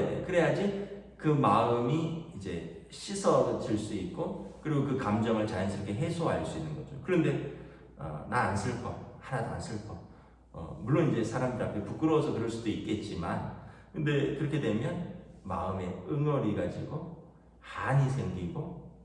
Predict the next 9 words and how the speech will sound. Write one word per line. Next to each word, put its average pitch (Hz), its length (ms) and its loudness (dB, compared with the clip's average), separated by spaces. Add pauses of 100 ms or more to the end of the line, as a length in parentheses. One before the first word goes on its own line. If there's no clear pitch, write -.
그럼 90 140 -6
어떻게 - 180 -4
됩니까? - 280 -6 (140)
병이 165 340 -2
되는 - 260 -4
거죠. - 260 -12 (560)
몸도 113 460 -2
마음도, 87 640 -2 (320)
여러분, 90 480 -4